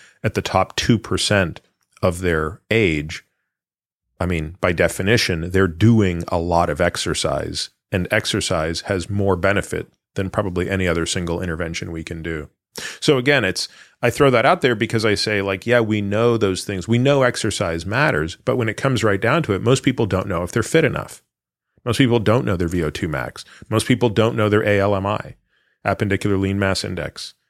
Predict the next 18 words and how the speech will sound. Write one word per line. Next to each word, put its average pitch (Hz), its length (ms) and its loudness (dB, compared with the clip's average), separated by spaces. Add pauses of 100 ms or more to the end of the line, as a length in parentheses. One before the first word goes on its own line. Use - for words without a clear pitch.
(300)
They 92 80 -8
don't 117 240 2
actually 127 560 2
know 120 240 4
how 98 100 0
much 95 220 -4
muscle 101 280 0
mass 85 300 -4
they 87 160 -6
have. - 420 -8 (560)
And 101 80 -4
they 101 40 4
don't 127 180 4
know 117 100 4
where 107 220 4
they 104 140 4
stack 95 420 0
up 131 220 2